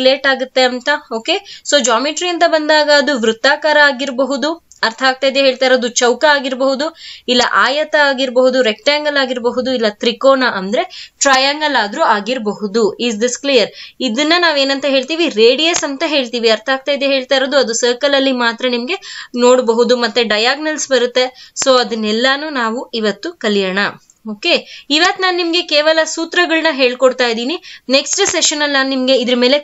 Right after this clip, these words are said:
questions ನ ಮಾಡಿಸ್ತೀನಿ. Is this clear? ಹೇಳಿದ ಅರ್ಥ ಆಗಿದ್ಯಾ? ಓಕೆ, ತುಂಬಾ important ಆಗಿರುವಂತಹ ಸೂತ್ರಗಳನ್ನ ನಾನ್ ಇವತ್ ನಿಮ್ಗೆ ಅಂತ ತಗೊಂಡ್ ಬಂದಿದ್ದೀನಿ.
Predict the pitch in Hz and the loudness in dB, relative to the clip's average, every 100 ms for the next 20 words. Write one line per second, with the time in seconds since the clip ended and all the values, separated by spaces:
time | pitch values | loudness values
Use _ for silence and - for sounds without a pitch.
0 | 254 233 - 339 320 294 330 277 214 202 | 0 -2 -4 -4 -4 0 0 0 -2 -6
1 | - 220 233 220 - - - 262 247 285 | -6 -2 0 -2 -6 -20 -2 -2 0 -2
2 | - 311 320 202 - _ _ _ - 285 | -4 0 0 0 -2 _ _ _ -2 0
3 | 285 262 277 269 285 269 254 277 302 233 | 0 0 -2 0 -2 -2 -4 -2 0 -2
4 | 226 320 392 - - _ 294 302 359 339 | -6 -4 -6 -8 -20 _ 0 2 2 0
5 | 311 302 311 294 285 277 277 269 262 269 | 0 0 0 -4 -2 -2 -2 -2 -2 -2
6 | - 277 285 285 269 269 254 220 240 247 | -2 -2 0 2 2 2 2 0 -2 -4
7 | 247 240 233 247 247 254 247 214 226 233 | -4 -4 0 0 0 -2 0 -2 -2 -2
8 | 220 214 226 | -2 -2 -2